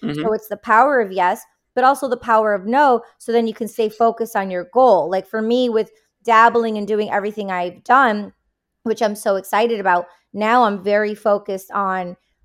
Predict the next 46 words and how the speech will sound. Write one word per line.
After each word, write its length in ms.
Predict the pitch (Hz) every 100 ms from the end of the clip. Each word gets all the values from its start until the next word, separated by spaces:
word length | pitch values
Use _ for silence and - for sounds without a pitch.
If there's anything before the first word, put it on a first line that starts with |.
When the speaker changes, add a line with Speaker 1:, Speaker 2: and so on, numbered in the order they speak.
| _
Speaker 2:
um, 300 | 185 185 156
becoming 400 | 185 214 226 208
a 60 | 196
household 440 | 196 196 - 180
name 360 | 190 214 202 196 196 _ -
in 200 | 220 214
T 240 | 240 208
V 160 | 196 190
and 160 | 185
film 560 | - 240 214 202 196 190 -
and 400 | 196 190 185 - _ - 180
being 280 | 240 208 202
a 100 | 165
lead 280 | 190 196 196
on 160 | 170 185
a, 220 | 175 - _ _ -
a 80 |
voiceover 580 | 185 208 202 208 185 180
animation 600 | 175 180 180 185 - 160
series, 600 | 160 - 180 131 123 - 190
you 100 | 185
know, 160 | 165
on 140 | 165 170
a 40 |
union 460 | 175 202 196 175 170
network. 380 | 143 117 -
So 100 | -
these 260 | 196 240 226
are 100 | 233
my 240 | 208 185 175 _ _ _
main 400 | 208 226 226 226
goals. 360 | 190 226 196 175
And 120 | 185
since 220 | 202 190
I 120 | 196
know 180 | 202 208
these 180 | 196 202
are 80 | 202
my 140 | 190
n-, 260 | 185 190 190
main 240 | 220 208 196
goals, 300 | 254 233 196
anything 400 | 233 254 247 247 220
that 200 | 190 -
adds 260 | 202 220 214
accessories, 760 | 202 - 202 - 226 240 240